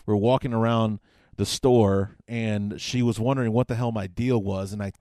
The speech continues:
told her, I was like, "That's Rashaan Salaam." I was like, "That is Rashaan Salaam." She's like, "Who is Rashaan Salaam?" And of course, I almost backhanded her right there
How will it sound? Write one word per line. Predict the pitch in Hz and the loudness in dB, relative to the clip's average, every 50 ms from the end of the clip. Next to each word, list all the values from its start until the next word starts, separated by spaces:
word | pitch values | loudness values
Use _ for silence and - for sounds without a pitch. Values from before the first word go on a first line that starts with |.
| _ | _
told | - - 147 139 123 | -2 0 2 2 2
her, | 104 | 2
I | 101 | 0
was | 104 95 | -2 -4
like, | 101 87 - - - _ - | -8 -10 -12 -18 -20 _ -12
"That's | 113 - | -10 -10
Rashaan | - 123 - - 110 98 | -8 -8 -6 -6 -8 -8
Salaam." | - - 90 101 117 104 - _ _ _ _ _ _ _ _ _ - | -10 -12 -12 -10 -10 -12 -12 _ _ _ _ _ _ _ _ _ -14
I | 104 | -10
was | 95 101 | -8 -8
like, | 101 - | -6 -4
"That | - 127 131 135 | -2 0 0 0
is | 123 101 90 | -2 -2 -4
Rashaan | 95 92 - - 120 117 110 | -6 -6 -4 -4 -4 -4 -4
Salaam." | 98 - 95 95 117 131 107 82 - - _ _ _ _ _ _ - | -6 -8 -8 -6 -6 -6 -6 -8 -10 -18 _ _ _ _ _ _ -8
She's | - 120 104 117 | -6 -6 -4 -4
like, | 107 - | -6 -6
"Who | - - - 160 180 175 | -4 2 4 6 6 6
is | 160 117 | 4 4
Rashaan | 120 127 120 - 151 135 131 123 120 | 2 0 0 0 0 0 0 0 -2
Salaam?" | - 117 110 123 131 117 95 80 87 101 | -4 -4 -4 -2 -2 -2 -2 -4 -8 -8
And | 104 101 101 | -6 -6 -6
of | 95 107 110 120 - | -4 -4 -4 -4 0
course, | 120 117 107 - | 0 0 0 0
I | 107 104 | -2 -4
almost | 107 101 98 - - - | -2 -4 -6 -8 -8 -6
backhanded | 120 117 120 - - 113 104 95 92 95 | -6 -6 -6 -6 -8 -8 -6 -6 -4 -4
her | 95 | -2
right | 98 104 101 98 - | -2 -2 -4 -4 -4
there | 110 107 104 101 | -2 -2 0 -2